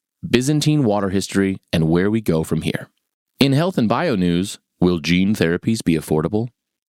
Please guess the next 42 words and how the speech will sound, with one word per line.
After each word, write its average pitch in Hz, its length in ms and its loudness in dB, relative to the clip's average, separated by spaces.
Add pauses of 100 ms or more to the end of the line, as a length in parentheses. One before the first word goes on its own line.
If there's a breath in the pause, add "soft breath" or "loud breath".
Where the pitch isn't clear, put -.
(160)
A 139 100 2
hundred 180 360 0
years 107 220 0
ago, 98 300 0
penicillin 95 600 0
sat 80 260 0
on 76 140 -4
Alexander 80 540 0
Fleming's 76 360 -2
shelf 69 440 -2
until 76 260 -2
Howard 95 380 -2
Florey 71 580 -2
and 69 160 -2
squad 67 420 -2 (220 loud breath)
figured 104 260 0
out 85 140 -2
how 78 100 -8
to 71 80 -2
make 71 220 -2
it 73 240 -2
shelf - 380 -2
stable. - 420 -4 (140)
Today, 104 500 0 (340 loud breath)
gene 113 240 2
therapies, 87 680 -2
altering 82 360 0
the 69 100 -2
goddamn 76 640 -2
genes 92 320 0
inside 82 420 0
your 76 100 -2
body's 82 380 -2
cells 98 640 -2
to 85 100 -4
try 110 320 -2
and 90 220 -4
treat - 280 0
or 90 100 0
even 95 180 0
stop - 400 -2
disease, 113 540 0